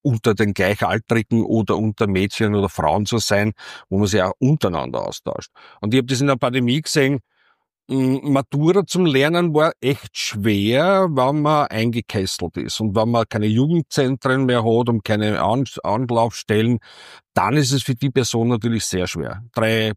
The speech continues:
Burschen im Haus, Brüder, wo man sich auch noch kümmern muss und sie natürlich immer wieder in der Nacht lernend, in der Früh todmüde, ja, und dann noch in die Schule und dann noch alle Aufgaben machen. Also ich glaube, dass ein Mädchenzentrum für die Leopoldstadt ein gut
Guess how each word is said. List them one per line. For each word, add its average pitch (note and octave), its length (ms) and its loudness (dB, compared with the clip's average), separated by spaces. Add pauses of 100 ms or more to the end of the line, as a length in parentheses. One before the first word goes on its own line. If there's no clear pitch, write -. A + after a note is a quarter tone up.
(120)
Burschen C#3+ 540 2 (340)
im A#2 140 0
Haus, G#2 320 2 (140)
Brüder, C#3 480 2 (320)
wo A#2+ 180 0
man A2+ 120 2
sich A2+ 120 2
auch A2+ 80 2
noch D3+ 160 -2
kümmern A#2+ 320 2
muss A#2+ 220 2
und A#2 180 -2
sie B2+ 200 -4
natürlich A#2+ 440 -2
immer A#2+ 260 -2
wieder A#2+ 280 0
in C#3+ 180 0
der C3 80 2
Nacht G#2+ 400 -2
lernend, B2 640 2
in C#3 180 0
der C#3 120 0
Früh B2+ 360 0
todmüde, C3+ 760 0 (500)
ja, B2 160 4
und C3+ 320 -2
dann C3 100 0
noch C3 160 0
in C3 100 2
die B2+ 100 0
Schule C3+ 360 2
und C3 80 0
dann C3 140 0
noch B2 160 -2
alle B2 200 2
Aufgaben A2+ 400 0
machen. B2 240 -6
Also A2 280 -2 (1000)
ich B2+ 200 0
glaube, B2 260 2
dass A#2 160 2
ein G#2+ 140 0
Mädchenzentrum A2+ 800 0
für G#2+ 100 -2
die G2 120 0
Leopoldstadt F#2+ 760 0
ein F2 180 -2
gut B2 300 -4